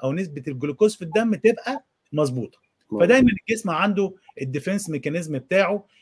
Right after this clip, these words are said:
Speaker 1: اللي بيضمن بيه إن البني آدم ده يبقى functioning at the maximum potential at any given time.
Speaker 2: واضح.
Speaker 1: خلاص؟ و at any given circumstances. فأدي أول سكر، السكر الأحادي. طبعًا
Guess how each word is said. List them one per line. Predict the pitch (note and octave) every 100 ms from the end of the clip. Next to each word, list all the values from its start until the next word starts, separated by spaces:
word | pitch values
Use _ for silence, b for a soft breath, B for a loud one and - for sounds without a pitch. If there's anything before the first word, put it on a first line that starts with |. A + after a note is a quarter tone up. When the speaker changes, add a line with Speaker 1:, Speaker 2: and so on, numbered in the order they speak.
| -
Speaker 1:
اللي | C#3 C#3
بيضمن | F#3 A3 F3+ D3
بيه | D#3+ F#3
إن | D3+
البني | B2+ D#3+ G3+
آدم | G#3
ده | E3+ F#3
يبقى | F#3 F#3 D3
functioning | - A3 B3 C4+ C4 C#4 C#4+ - _ _ _ _ _ F3+
at | G3+ - D3
the | C#3
maximum | D#3 G3+ G#3+ - D3 B2 D#3+
potential | - A#3 A#3+ D#4 E4 - _ _ -
at | E3+ -
any | A3+ G3+
given | F3+ D3+ C3 -
time. | _ _ _ _ _ _ _ _ _ _ _ _ -
Speaker 2:
واضح. | A2 C3
Speaker 1:
خلاص؟ | D3+ _ _ - _ _ C3+
و | D#3+
at |
any | E3 G#3 G3
given | F#3 F3+ D3+ D#3+
circumstances. | C#3 A#2+ - - - - - _ -
فأدي | F3+ A3 A3+ F#3+
أول | G#3 D#3+
سكر، | F3+ F3+ C#3
السكر | - - B2
الأحادي. | G#2 - - _ _ _ b b b
طبعًا | B3 B3 G3 G#3+ -